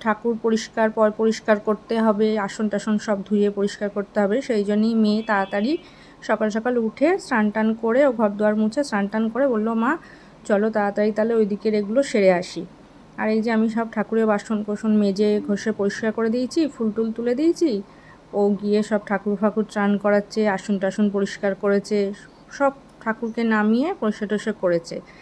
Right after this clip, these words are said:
ইতিমধ্যে আবার গাছে দেখছি কতগুলো উচ্ছে হয়েছিল, কদিন ধরেই ভাবছি তুলবো তুলবো, আমার চোখে পড়লো সব পেকে যাচ্ছে উচ্ছেগুলো। আমি বলছি, "যাই তাহলে গাছের উচ্ছে কটাও তুলে নিয়ে আসি।" বলে অনেকগুলোই হয়েছিল, এই গাছটা এবার মর-, মানে মরে যাচ্ছে, গাছটা কীরকম হয়ে গেছে।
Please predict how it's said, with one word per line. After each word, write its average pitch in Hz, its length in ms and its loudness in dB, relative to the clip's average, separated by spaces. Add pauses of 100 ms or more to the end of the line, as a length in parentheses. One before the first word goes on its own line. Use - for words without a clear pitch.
(360)
ইতিমধ্যে 226 460 -4
আবার 240 160 2
গাছে 214 320 -2
দেখছি 233 320 -6
কতগুলো 226 360 -4
উচ্ছে 226 320 -6
হয়েছিল, 240 400 -2
কদিন 226 260 2
ধরেই 233 160 0
ভাবছি 247 300 0
তুলবো 254 260 2
তুলবো, 254 340 2
আমার 240 160 -2
চোখে 233 280 -2
পড়লো 247 280 0
সব 269 180 0
পেকে 226 280 2
যাচ্ছে 196 360 0
উচ্ছেগুলো। 175 560 -4 (500)
আমি 269 100 -2
বলছি, 254 160 -2
"যাই 247 220 2
তাহলে 240 220 0
গাছের 233 280 -2
উচ্ছে 226 340 -6
কটাও 240 260 -2
তুলে 240 280 0
নিয়ে 262 200 2
আসি।" 269 400 0 (680)
বলে 277 120 0
অনেকগুলোই 302 480 2
হয়েছিল, 269 400 4
এই 269 200 4
গাছটা 240 340 0
এবার 269 220 4
মর-, 254 240 2
মানে 247 400 0
মরে 262 340 6
যাচ্ছে, 240 300 2
গাছটা 226 280 -2
কীরকম 233 460 0
হয়ে 226 200 4
গেছে। 220 400 0